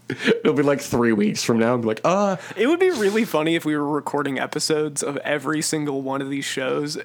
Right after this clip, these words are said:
Speaker 2: and under the assumption it's like, "Well, we have to have them ready if somebody
Speaker 1: Yeah,
Speaker 2: subscribes."
Speaker 1: just
Speaker 2: So
Speaker 1: in
Speaker 2: it's like,
Speaker 1: case.
Speaker 2: "We already have Barack Obama on retainer.
Speaker 1: <laughs>
Speaker 2: We're so far in the red, we need someone to subscribe."
Speaker 1: Please, somebody subscribe to any of these podcasts.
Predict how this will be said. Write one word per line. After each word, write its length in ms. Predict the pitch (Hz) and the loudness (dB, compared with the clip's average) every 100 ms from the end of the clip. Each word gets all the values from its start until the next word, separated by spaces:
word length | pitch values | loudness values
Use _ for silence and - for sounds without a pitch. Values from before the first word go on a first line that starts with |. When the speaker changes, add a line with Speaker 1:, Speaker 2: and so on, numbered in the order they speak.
| - | -6
Speaker 2:
and 420 | 151 160 175 160 | -2 -2 -2 -4
under 380 | 139 165 180 180 | -2 0 0 0
the 100 | 175 | 0
assumption 300 | 165 160 180 | 0 -2 -2
it's 80 | 156 | -4
like, 100 | 156 | -2
"Well, 100 | 156 | 0
we 100 | 160 | 2
have 180 | 175 | 2
to 60 | 170 | 0
have 100 | 151 | -2
them 120 | 143 | -2
ready 220 | 143 143 | -2 -2
if 80 | 139 | -2
somebody 240 | 151 147 - | -4 -4 -4
Speaker 1:
Yeah, 60 | |
Speaker 2:
subscribes." 520 | - - - 151 143 139 | -2 -2 0 0 2 2
Speaker 1:
just 120 | 131 | 4
Speaker 2:
So 60 | 139 | 2
Speaker 1:
in 40 | |
Speaker 2:
it's 80 | 127 | 2
like, 80 | 175 | 2
Speaker 1:
case. 80 | - | 2
Speaker 2:
"We 100 | 220 | 2
already 360 | 190 214 240 | 2 2 2
have 260 | 240 208 208 | 2 0 0
Barack 280 | 185 180 - | 0 0 2
Obama 440 | 208 190 185 185 | 0 2 2 2
on 120 | 185 | 2
retainer. 540 | 190 190 190 180 170 175 | 0 0 0 2 2 2
Speaker 1:
<laughs> 520 | 180 156 165 175 156 | 2 2 0 -2 -2
Speaker 2:
We're 120 | 247 262 | 0 2
so 320 | - 220 240 | 2 2 2
far 260 | 254 254 | 2 2
in 80 | 240 | 2
the 80 | 233 | 2
red, 300 | 220 220 185 | 2 0 0
we 100 | 220 | -2
need 320 | 208 214 269 | 2 2 2
someone 380 | - 226 185 175 | 2 0 0 0
to 80 | 170 | -2
subscribe." 640 | - - - 196 240 226 | -4 -2 2 6 6 6
Speaker 1:
Please, 240 | - 233 - | 4 2 0
somebody 520 | - - 247 262 220 | 2 2 4 2 2
subscribe 640 | - 185 - 165 160 170 | 2 -2 2 2 2 2
to 160 | 165 - | 0 0
any 180 | - 156 | 2 4
of 120 | 165 | 4
these 180 | 185 240 | 2 0
podcasts. 1000 | - 160 151 202 - - - - - - | 2 2 2 2 0 2 0 -4 -8 -12